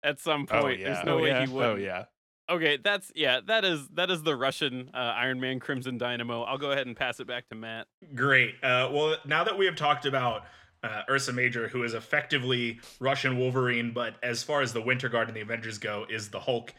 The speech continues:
Speaker 4: And we've talked about Crimson Dynamo and the Russian Iron Man, I thought I would talk about Winter Guard Russian Thor. Uh, so let's talk about Perun.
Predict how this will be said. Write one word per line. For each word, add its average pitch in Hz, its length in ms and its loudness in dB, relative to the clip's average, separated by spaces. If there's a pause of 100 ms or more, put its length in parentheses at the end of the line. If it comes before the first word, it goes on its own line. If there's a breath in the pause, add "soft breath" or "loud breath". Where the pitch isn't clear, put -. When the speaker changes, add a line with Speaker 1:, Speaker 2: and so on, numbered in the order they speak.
(380 loud breath)
Speaker 4:
And 117 300 0
we've 113 100 -6
talked 131 220 2
about 113 200 -4
Crimson 131 380 -2
Dynamo 117 800 0
and 107 500 -6
the 104 460 -8
Russian 117 460 -4
Iron 139 260 0
Man, 113 280 -4 (360 loud breath)
I 196 80 4
thought 202 180 4
I 190 120 4
would 208 120 4
talk 160 260 -2
about 156 380 -2
Winter 180 280 -2
Guard 180 320 4
Russian 196 340 0
Thor. 208 480 0 (460 loud breath)
Uh, 117 560 0
so - 200 -2
let's 196 300 0
talk 180 300 -2
about 151 440 2
Perun. 123 600 0